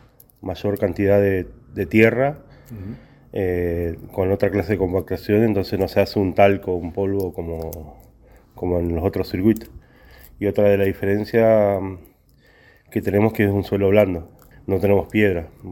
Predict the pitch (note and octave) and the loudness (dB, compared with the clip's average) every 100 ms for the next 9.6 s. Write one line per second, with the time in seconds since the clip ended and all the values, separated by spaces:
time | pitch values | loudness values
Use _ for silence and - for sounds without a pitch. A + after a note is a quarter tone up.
0 | F2 F2 - - F#2+ - F#2 F#2+ F#2+ F#2 | -12 -14 -18 -10 -10 -8 -8 -2 -2 -2
1 | G2+ G2 G#2+ F2+ F2+ F#2+ F#2+ F2 G2 G2+ | -4 0 2 2 0 0 -2 -2 -2 0
2 | G2 G#2 F2+ F2 D#2+ E2+ E2 - - - | 2 2 0 -4 -6 -8 -8 -12 -16 -18
3 | - F2 E2 - - F#2+ F#2 F#2+ F#2+ F#2+ | -6 -6 -6 -12 -2 0 2 2 0 -2
4 | F2+ F#2 - F#2+ F2 E2 - F#2 E2+ - | -2 -4 -2 -2 -2 -6 -6 -4 -6 -10
5 | _ _ _ _ _ _ _ - - - | _ _ _ _ _ _ _ -2 0 0
6 | - - - - - - - _ _ _ | -4 -4 -6 -2 -2 -2 -8 _ _ _
7 | _ _ _ _ _ G2+ A2+ G#2 A2+ C#3 | _ _ _ _ _ -4 0 2 4 4
8 | C3 B2 A#2+ A2 G2+ F#2+ F2+ A2+ A2+ A2+ | 4 4 2 2 0 -2 -4 -4 -4 -4
9 | A2+ G2+ G#2 A#2 C#3 D#3+ | -4 -4 -4 -2 -4 -6